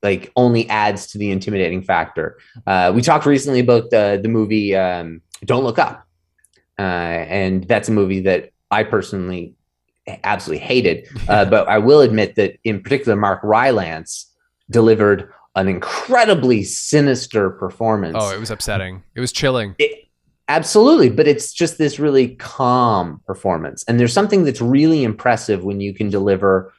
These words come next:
Speaker 1: sinister in a calming way.
Speaker 2: Mm-hmm.
Speaker 1: Uh, and that's what I think was delivered extremely well with this Mok Shai's character. And so I'm excited to see more of him. I'm,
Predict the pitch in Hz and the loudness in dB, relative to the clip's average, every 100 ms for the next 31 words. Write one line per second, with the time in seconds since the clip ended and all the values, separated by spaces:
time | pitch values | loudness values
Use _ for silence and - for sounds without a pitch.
0 | _ _ _ _ _ _ - - 147 135 | _ _ _ _ _ _ -12 -2 0 0
1 | - 127 117 110 110 95 - 113 113 123 | 0 4 4 4 0 -6 -8 -2 0 2
2 | 131 143 139 143 165 240 98 107 _ _ | -2 -2 -2 -2 -2 -6 -10 -16 _ _
3 | _ - 110 107 98 - 110 110 110 123 | _ -6 -2 0 -2 -4 -4 -2 -2 -2
4 | - 117 110 104 113 104 120 110 98 95 | -4 -4 -4 -4 -6 -6 -2 -2 0 -6
5 | - 123 117 107 104 101 95 95 98 107 | -8 -4 -2 -2 0 0 0 -4 -8 -4
6 | 98 - 98 92 92 95 85 82 - 78 | -6 -4 -4 -4 -4 -4 -4 -6 -8 -8
7 | - _ _ 95 104 104 92 95 101 104 | -10 _ _ -6 0 2 4 4 2 2
8 | 104 92 95 110 - 131 135 131 123 127 | 0 -2 -4 -8 -2 2 2 2 0 0
9 | 123 127 156 160 165 202 220 - _ - | 2 4 6 4 2 -2 -4 -10 _ -4
10 | 120 110 92 | -2 -2 -6